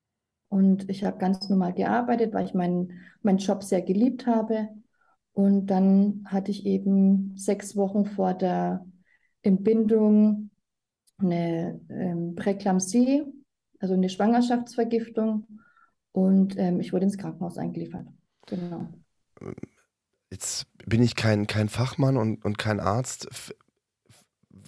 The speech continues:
Speaker 2: jetzt, vielleicht kannst du mich oder kannst du uns mal ganz kurz abholen. Ähm, was heißt,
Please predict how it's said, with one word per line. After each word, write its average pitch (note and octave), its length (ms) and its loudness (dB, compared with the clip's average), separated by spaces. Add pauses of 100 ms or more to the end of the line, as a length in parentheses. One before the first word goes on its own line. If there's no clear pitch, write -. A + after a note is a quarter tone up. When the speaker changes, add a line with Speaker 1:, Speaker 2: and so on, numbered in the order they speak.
(160)
Speaker 2:
jetzt, - 340 -10
vielleicht A#2 260 2
kannst B2 260 0
du A#2 40 -6
mich A2+ 240 -2
oder G#2+ 140 2
kannst A2+ 280 -2
du G2+ 60 0
uns C3 260 -2
mal G2 180 2
ganz G#2 340 -2
kurz - 420 -10 (600)
abholen. G2 600 0
Ähm, F#2 220 -2
was G#2 380 -2
heißt, A2 500 -2